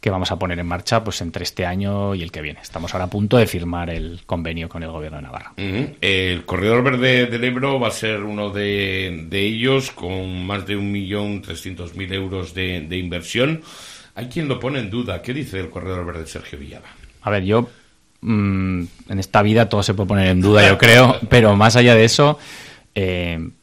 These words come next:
Speaker 1: yo creo que es una de las claves, ¿no? O sea, tú tienes el recurso del Ebro, mm,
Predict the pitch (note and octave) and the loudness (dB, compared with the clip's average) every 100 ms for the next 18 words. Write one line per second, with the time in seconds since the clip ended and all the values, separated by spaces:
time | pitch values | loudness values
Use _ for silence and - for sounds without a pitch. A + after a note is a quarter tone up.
0 | _ G#2 A2 B2 B2 C#3 G#2+ F2 D#2 - | _ -2 0 2 2 2 2 0 -4 -4
1 | - B2+ E2 F2+ A2+ F2+ E2+ G#2 - A#2+ | 0 0 0 -4 -4 -6 -6 -4 0 2
2 | B2 G#2+ F#2+ F#2 F#2 G#2 F#2 G#2 F#2 F#2 | 2 2 -2 -2 -6 -6 -2 -2 0 0
3 | F#2+ B2+ F3 - - - G2 E2+ E2 D#2+ | 0 -2 -4 -10 -16 -14 -10 -8 -10 -10
4 | E2 | -10